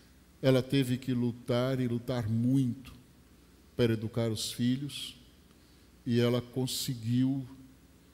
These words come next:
educar e levar adiante todos eles. Todos eles entraram na universidade, conseguiram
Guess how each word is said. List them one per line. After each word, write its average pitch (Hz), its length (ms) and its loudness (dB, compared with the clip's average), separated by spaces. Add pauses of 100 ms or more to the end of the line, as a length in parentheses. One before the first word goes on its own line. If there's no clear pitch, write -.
(120)
educar 127 640 -2 (840)
e 123 80 0
levar 120 400 4
adiante 117 400 -2
todos 117 340 -6
eles. 127 460 -2
Todos 123 380 -4
eles 127 260 0
entraram 117 560 -2
na 110 80 -2
universidade, 110 920 -4
conseguiram 117 760 -2